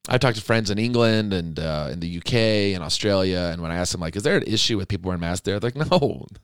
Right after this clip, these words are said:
no, I don't know what it is. It just seems like it is where we live in the States."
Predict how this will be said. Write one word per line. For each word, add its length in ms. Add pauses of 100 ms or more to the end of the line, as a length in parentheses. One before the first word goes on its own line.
(540)
no, 280
I 60
don't 100
know 60
what 120
it 40
is. 140
It 40
just 140
seems 120
like 120
it 60
is 120
where 120
we 120
live 180
in 80
the 40
States." 480